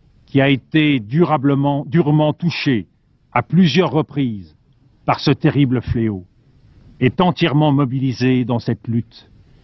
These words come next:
qui nous concerne tous et que nous devons mener ensemble. C'est le sens de la réunion du Conseil de sécurité qui s'est tenue le vingt janvier, à l'initiative de la France. Il y a dix jours,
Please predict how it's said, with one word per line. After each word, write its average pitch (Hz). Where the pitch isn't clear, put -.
qui 120
nous 131
concerne 117
tous -
et 104
que -
nous 120
devons 117
mener 117
ensemble. 107
C'est -
le 220
sens 185
de 147
la 139
réunion 131
du 104
Conseil 127
de 113
sécurité 117
qui 123
s'est -
tenue 127
le 117
vingt 151
janvier, 107
à 135
l'initiative 139
de 113
la 104
France. -
Il 131
y 147
a 160
dix 160
jours, 196